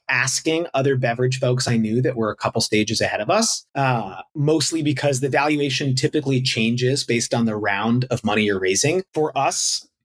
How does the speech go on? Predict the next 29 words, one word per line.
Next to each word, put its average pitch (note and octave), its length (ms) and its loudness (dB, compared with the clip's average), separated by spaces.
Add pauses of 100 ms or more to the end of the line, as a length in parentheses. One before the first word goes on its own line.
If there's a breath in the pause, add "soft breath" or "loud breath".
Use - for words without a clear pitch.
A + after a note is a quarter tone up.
(100)
you C#3+ 140 -2
know, C#3 140 2
our, D3 240 0
our C3+ 280 0 (460)
angel E3+ 460 0
round, F3+ 600 0
people B3 280 0
weren't G3 260 0
asking D3+ 400 0
me B2+ 160 2
for B2 240 0
trailing B2+ 380 0
twelve A#2+ 220 -2
months G#2+ 200 -2
revenue. C3 400 2
They B2+ 160 0
knew, C#3 320 2
"Hey, C3 160 0
this C3 160 0
is C#3+ 100 -4
more C3 140 4
of A#2+ 80 2
an A2+ 80 0
idea G#2+ 400 0
than G2 140 -2
it G2 100 0
is G2 100 0
a F#2 60 -2
business." C#3 480 0